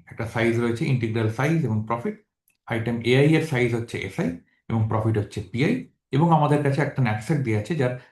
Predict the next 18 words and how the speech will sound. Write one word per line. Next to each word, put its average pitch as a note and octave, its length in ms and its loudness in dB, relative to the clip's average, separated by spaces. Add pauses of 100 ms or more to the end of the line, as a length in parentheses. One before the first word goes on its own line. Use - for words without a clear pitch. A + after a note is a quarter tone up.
ক্যাপাসিটি A#2 500 -4
বি। G#2 360 -2 (300)
আমরা B2+ 160 0
ধরে C#3 160 4
নিচ্ছি E3+ 520 0 (100)
এই A#2+ 100 -4
ন্যাপস্যাক G#2+ 360 -4
ক্যাপাসিটি, B2+ 540 -2
সাইজ, A#2+ 420 -2
প্রফিট A2+ 360 -4
সবকটাই B2+ 560 -4 (180)
ইন্টিগ্রাল A2 520 0 (200)
বা D#3+ 80 2
ইন্টিজার। G#2 540 -2 (1500)
আমাদের C3+ 500 4
লক্ষ্য F3 380 2
হচ্ছে E3+ 680 -2
একটা C3+ 280 -6